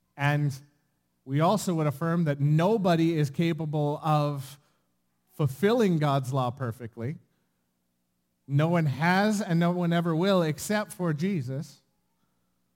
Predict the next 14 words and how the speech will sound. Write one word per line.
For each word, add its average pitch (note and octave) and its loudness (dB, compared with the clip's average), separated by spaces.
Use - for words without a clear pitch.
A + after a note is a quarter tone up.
Why F3+ 0
would G3 2
God F#3 2
bother F3 0
giving E3 -2
it E3 -6
in D#3 -12
the D3+ -8
first C#3 -10
place? - -20
Why E3+ 0
leave F3 4
it D3 -6
there? A2+ -6